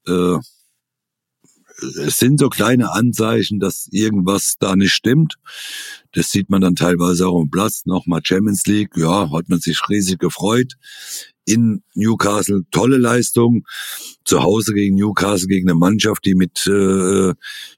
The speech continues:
gefühlt der zweiten Mannschaft spielen mussten, weil sie zu viele Verletzte hatten, äh, Newcastle. Äh, schön für international, dass sie, äh,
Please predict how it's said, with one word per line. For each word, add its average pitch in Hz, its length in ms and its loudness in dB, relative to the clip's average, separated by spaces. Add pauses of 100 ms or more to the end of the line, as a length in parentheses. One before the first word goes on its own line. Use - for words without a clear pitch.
gefühlt 98 400 -2
der 90 100 2
zweiten 110 320 0
Mannschaft 98 320 2
spielen 87 300 0
mussten, 98 340 0
weil 98 140 0
sie 90 80 -2
zu 85 160 -2
viele 95 200 2
Verletzte 92 460 0
hatten, 113 340 0 (640)
äh, 101 160 0
Newcastle. 104 680 -2 (640)
Äh, 95 320 2 (400)
schön 156 480 2 (420)
für 101 240 0
international, 107 800 0
dass 98 180 -2
sie, 92 100 0
äh, 87 560 -2